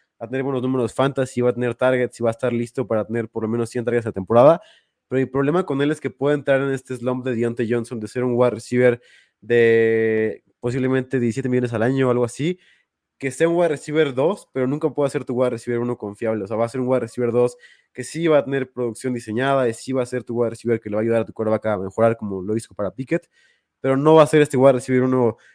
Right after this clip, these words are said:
eh, que, que rompe con todos los esquemas, que te ayuda a ganar partidos,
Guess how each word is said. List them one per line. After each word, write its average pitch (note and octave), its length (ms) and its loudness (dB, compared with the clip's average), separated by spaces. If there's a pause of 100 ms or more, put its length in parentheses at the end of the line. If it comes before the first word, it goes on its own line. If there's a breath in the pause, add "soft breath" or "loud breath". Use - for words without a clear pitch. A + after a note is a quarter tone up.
eh, A2 360 0
que, A#2 220 -4
que B2+ 160 -2
rompe D3 360 0
con A2+ 180 -4
todos C3 180 2
los A2 80 -2
esquemas, C3+ 540 0
que - 120 -12
te A2 100 -6
ayuda A#2+ 300 0
a - 20 -4
ganar A2+ 240 -4
partidos, C3 500 0